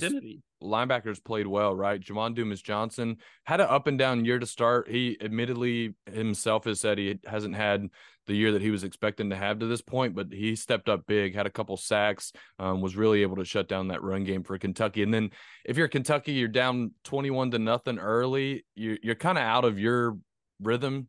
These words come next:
Speaker 2: Like, you're not gonna be able to do what you wanna do. They wanna run the ball, but when you're asking Leary to kinda throw on the cape and save the season, it was,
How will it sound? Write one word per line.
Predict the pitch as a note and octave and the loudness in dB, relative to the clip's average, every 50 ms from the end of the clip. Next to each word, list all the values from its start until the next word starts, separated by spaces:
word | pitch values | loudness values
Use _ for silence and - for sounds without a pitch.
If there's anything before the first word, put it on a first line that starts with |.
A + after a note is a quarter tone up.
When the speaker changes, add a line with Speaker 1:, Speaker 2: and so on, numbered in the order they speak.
| _ - | _ -10
Speaker 2:
Like, | G2+ G2+ - | -8 -6 -2
you're | - A#2+ | 0 0
not | B2+ C3 A#2 | 0 0 0
gonna | C3 A#2+ A#2 | 0 0 2
be | B2 | 4
able | B2 A2+ A2+ | 4 4 4
to | A2 G#2 | 2 0
do | G#2 A2+ A#2 A2 | 0 0 0 0
what | G#2+ G2 - | 0 -2 -4
you | G#2 A2+ A#2 | -2 -2 0
wanna | A2 A#2 A#2 A2+ G#2 | 2 2 2 2 0
do. | F#2+ G#2+ A2 A2+ A#2+ B2 - - - _ - | 0 0 0 0 0 -2 -4 -8 -12 _ -2
They | A#2 A#2+ | 0 0
wanna | A2 G2+ G#2 A2 A#2 A#2 | 0 0 0 2 2 2
run | A2+ A#2+ A#2+ A#2 A#2+ | 2 2 0 0 -2
the | A#2+ | -2
ball, | A2+ A#2+ A#2+ A#2+ B2 C3 B2 - _ _ _ _ _ _ _ - | 0 0 2 2 2 0 -2 -8 _ _ _ _ _ _ _ -6
but | A2 G#2+ G#2+ G#2 G#2 - - | -2 0 0 0 -2 -4 -8
when | D2+ G#2+ G#2+ G#2 G2 G2 F#2 - _ _ _ | -10 -8 -6 -6 -6 -6 -8 -10 _ _ _
you're | - A2 G#2+ G#2+ G2+ | -2 0 2 2 4
asking | G#2+ A#2 A#2 - A#2 G#2 G2+ | 2 0 0 -2 -2 0 2
Leary | G#2 G#2 G#2+ A2+ A2+ | 2 2 2 2 2
to | A2 G#2+ | 0 -2
kinda | - A#2+ A#2 A#2+ A#2 | -2 -2 -2 -2 -2
throw | - A2 A2+ A2+ A#2 | 0 0 2 2 2
on | A#2 A2 | 2 0
the | G#2 G2+ | -2 -6
cape | - - A#2 A#2+ A2 - | -6 -4 -4 -4 -4 -4
and | G#2+ G2+ | -6 -6
save | - - A2+ A#2 G2+ | -4 -4 -4 -4 -4
the | G2+ F2+ | -6 -4
season, | - A#2 A#2 A#2+ B2 B2 A2 | -2 -2 0 0 0 0 -2
it | F#2+ E2 | -2 -4
was, | F#2+ F#2+ F2 - - | -6 -8 -8 -12 -16